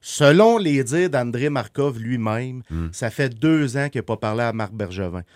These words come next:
Speaker 2: Ah.
Speaker 1: Donc, depuis son départ du Canadien à la K H L, il n'a pas adressé la parole à Marc Bergevin, mais il a mentionné que le Canadien est au courant qu'il souhaitait revenir dans la Ligue nationale.
Speaker 2: Ouais.
Speaker 1: Un an,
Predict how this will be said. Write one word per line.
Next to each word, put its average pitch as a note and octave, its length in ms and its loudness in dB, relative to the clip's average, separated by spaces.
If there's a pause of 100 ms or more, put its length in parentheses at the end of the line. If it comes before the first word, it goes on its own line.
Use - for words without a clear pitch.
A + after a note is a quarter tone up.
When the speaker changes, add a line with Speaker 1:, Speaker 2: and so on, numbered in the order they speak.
(180)
Speaker 2:
Ah. - 60 -18
Speaker 1:
Donc, G#2+ 200 0
depuis C3+ 340 2
son D3+ 220 0
départ C#3 540 4
du G2+ 180 -10
Canadien B2+ 640 -2
à A2 80 -2
la G#2+ 140 0
K - 140 -6
H C#3 360 2
L, D#3+ 240 0 (320)
il C3+ 160 -2
n'a E3 140 2
pas A3+ 180 4
adressé D#3+ 340 2
la D#3+ 140 6
parole C#3+ 400 2
à B2 120 4
Marc D3 460 0 (180)
Bergevin, C3 760 2 (320)
mais A3 480 6 (400)
il A#2+ 120 2
a A#2+ 60 6
mentionné D#3+ 580 2
que F3 80 -8
le A#2+ 60 0
Canadien B2+ 440 -2
est E3 140 -4
au B2+ 120 2
courant D3+ 600 0 (260)
qu'il A#2 180 -6
souhaitait C#3+ 420 0
revenir D#3 480 0
dans E3 120 2
la B2 140 2
Ligue C#3 180 0
nationale. A#2+ 680 -4 (140)
Speaker 2:
Ouais. D2+ 300 -8
Speaker 1:
Un F#3 320 6
an, D#3+ 280 0